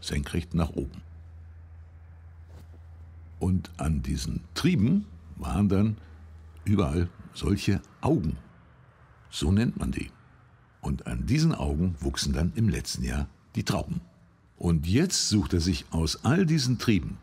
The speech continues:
zwei raus, die sich möglichst gut nach rechts und nach links biegen lassen. Der hier. Und diese beiden Triebe nennt man ab jetzt Fruchtruten. Und alles, was er nicht ausgesucht hat,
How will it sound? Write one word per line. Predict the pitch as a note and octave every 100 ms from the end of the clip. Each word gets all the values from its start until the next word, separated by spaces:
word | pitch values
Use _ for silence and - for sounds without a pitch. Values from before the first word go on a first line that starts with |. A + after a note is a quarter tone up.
| -
zwei | - - C2 F2 C3+ E3+
raus, | - C2+ C#3+ E3+ - - - - -
die | -
sich | D#2+ E2+ D#2
möglichst | D#2+ A2 B2+ B2 - -
gut | F#2 - - - -
nach | - - -
rechts | - D#3 F3+ - - - - - - - - -
und | G#2 G#2+ - - - - -
nach | B2 D3+ E3 - - -
links | E3+ G3+ F3+ - -
biegen | - D2+ C#2 C#2 A#1
lassen. | - - - - - - - - - - -
Der | - D#2
hier. | - - - - - -
Und | - - A2
diese | F3+ E3+
beiden | D3 G#2 A2 G#2+
Triebe | - F2 F2
nennt | C#2 D#2 -
man | F2 C#2+
ab | D#2 -
jetzt | F2 - - - -
Fruchtruten. | - - D#3+ - - - - - - - - - - - - - - - - - - -
Und | A#2+ A2
alles, | C3 C#3 G2
was | G#2 F#2+
er | F#2
nicht | A2 G#3 - -
ausgesucht | C#2+ - C#2 C2 - -
hat, | G2 -